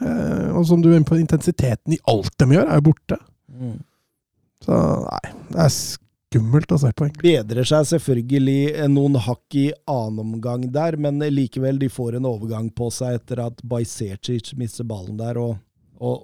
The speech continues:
Speaker 2: og tre null sitter, og da, da er jo kampen kjørt, og, eh, August Landstad, han spør, eh,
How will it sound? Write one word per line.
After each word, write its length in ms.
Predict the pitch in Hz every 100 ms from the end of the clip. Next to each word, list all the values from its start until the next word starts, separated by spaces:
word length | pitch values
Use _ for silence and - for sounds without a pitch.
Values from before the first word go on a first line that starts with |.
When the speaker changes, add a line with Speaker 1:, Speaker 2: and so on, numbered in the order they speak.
| 151
Speaker 2:
og 80 | -
tre 160 | 117 113
null 160 | 117 113
sitter, 460 | 113 107 - 120 113
og 80 | 110
da, 80 |
da 240 | 117 113 107
er 80 | 107
jo 80 | 110
kampen 320 | 107 - 120
kjørt, 540 | - - 113 98 117 - 123
og, 80 | 110 _ _ _ _ _ _ _ _
eh, 460 | - - 170 160 135 127 123 117 - 156
August 320 | 151 165 165
Landstad, 480 | 202 151 127 - 156
han 80 | 156
spør, 400 | - 147 147 156
eh, 320 | 151 151